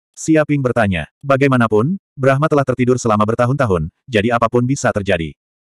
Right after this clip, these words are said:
"Aku juga tidak begitu yakin." Brahma ragu-ragu sejenak dan berkata,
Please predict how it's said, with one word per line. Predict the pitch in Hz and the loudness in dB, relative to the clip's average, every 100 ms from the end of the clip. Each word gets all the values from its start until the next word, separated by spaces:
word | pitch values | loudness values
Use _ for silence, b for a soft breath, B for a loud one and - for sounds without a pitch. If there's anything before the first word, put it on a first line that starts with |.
| _ _ _ _ | _ _ _ _
"Aku | 147 156 | -2 0
juga | 151 139 | 2 2
tidak | 135 131 123 | 2 0 0
begitu | 117 131 135 | 0 0 2
yakin." | 110 98 90 73 - _ _ _ _ _ _ _ _ _ _ | 2 0 -2 -4 -14 _ _ _ _ _ _ _ _ _ _
Brahma | 147 143 156 165 | 0 2 4 2
ragu-ragu | 135 123 113 127 | 2 2 2 2
sejenak | 151 120 117 123 | 2 0 0 0
dan | 117 | 0
berkata, | 107 107 101 80 | 2 0 0 -2